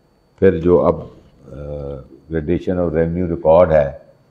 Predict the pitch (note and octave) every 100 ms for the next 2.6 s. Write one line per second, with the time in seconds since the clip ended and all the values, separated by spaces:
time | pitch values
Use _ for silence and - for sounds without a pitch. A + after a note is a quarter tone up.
0 | _ _ F#2+ G2 G#2+ F2 G2+ F2+ F2 E2
1 | E2+ E2 D#2+ - G2+ G2+ G2 - E2+ -
2 | D#2+ D#2 C#2+ C#2 C#2 _